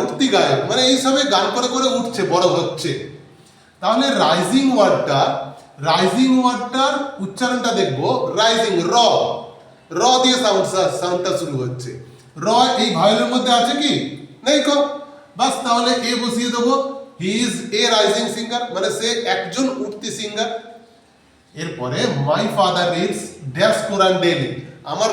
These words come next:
বাবা রেগুলার বা ডেইলি কোরআন পড়েন। তো এই যে কোরআন, কোরআন দেখো, কোরআন একটা ধর্মগ্রন্থ। কোরআন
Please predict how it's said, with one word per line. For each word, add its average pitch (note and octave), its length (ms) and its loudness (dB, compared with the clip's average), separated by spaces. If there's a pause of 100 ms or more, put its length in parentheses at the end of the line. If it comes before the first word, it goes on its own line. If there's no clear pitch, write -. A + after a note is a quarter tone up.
বাবা G3 220 4 (600)
রেগুলার G3 480 4
বা F#3+ 80 4 (100)
ডেইলি F3+ 320 4 (560)
কোরআন C4 260 4 (120)
পড়েন। C#3+ 240 0 (1200)
তো A#3 80 0 (400)
এই A#3+ 140 6
যে C4+ 60 4 (160)
কোরআন, A#3 320 2 (320)
কোরআন A#3 280 2 (120)
দেখো, A#3 200 2 (120)
কোরআন A3+ 320 0
একটা A#3+ 160 -6 (120)
ধর্মগ্রন্থ। A#3 580 0 (960)
কোরআন A#3+ 220 2